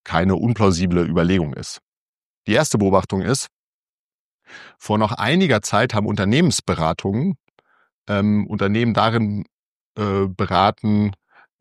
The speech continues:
ihre ökonomische Bilanz zu verbessern. Inzwischen haben sie ganze Sektionen, die auch darauf ausgerichtet sind, den Wertekompass neu auszurichten, das Auftreten einer Firma in der Öffentlichkeit zu verbessern, also Moralberatung machen,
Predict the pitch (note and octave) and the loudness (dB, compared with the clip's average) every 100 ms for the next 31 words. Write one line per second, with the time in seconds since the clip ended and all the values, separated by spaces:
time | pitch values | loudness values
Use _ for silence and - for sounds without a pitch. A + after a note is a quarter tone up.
0 | _ A#2+ A#2 G2+ G2+ - A#2+ A#2+ D3+ - | _ -2 0 2 2 2 0 2 2 2
1 | D2+ F2 D2+ D#2+ - - _ - F2 E2+ | 0 2 2 0 -4 -10 _ -6 -2 0
2 | E2 E2 A2+ C#3 - - A#2 - G#2 G2+ | 0 0 0 -2 -4 -4 -2 -2 0 0
3 | F#2 F2 E2+ G#2 F#2 F#2+ - - F#2+ A#2 | 0 0 0 0 -2 -2 -4 -2 0 0
4 | B2 B2+ A2 G2+ G#2+ A#2 - E2 F2 - | 0 -4 -6 -4 -2 -4 -4 -2 -2 0
5 | F2+ F#2+ G#2 G2+ - - F#2+ - G#2 - | 0 2 4 2 0 -4 -4 -2 -4 -4
6 | G2+ G#2 A2 G2 G2 B2 C3+ - F2+ D#2+ | -4 -2 0 0 0 2 0 0 0 0
7 | - D#2 - - - D#2+ C#2+ - - - | 0 -2 -2 -4 -6 -6 -6 -8 -14 -16
8 | - - E2+ E2+ - G2 D3+ - - A2 | -16 -10 -8 -6 0 2 2 0 -4 0
9 | G#2+ - A2 G#2+ - - - E2+ F#2+ - | 0 2 2 2 -2 -12 -4 -2 -2 0
10 | F#2 F2+ F2+ F2+ - - - - _ F2+ | 0 2 0 -2 -8 -20 -20 -20 _ -4
11 | F2 E2+ E2 E2 D#2 _ - A#2+ A2 F2 | 0 0 0 -2 -6 _ -2 0 2 0
12 | D#2+ - D2+ D#2 - - F#2 E2 C#2+ C#2+ | -4 -6 -6 -6 -14 -8 -6 -4 -4 -4
13 | - - - - D#2 D#2+ F2 E2+ E2 B2 | -6 -8 -14 -10 -6 -2 -2 0 0 2
14 | G2+ D#2 D2 - D2+ - D2+ - - | 0 0 0 -2 -8 -8 -10 -12 -18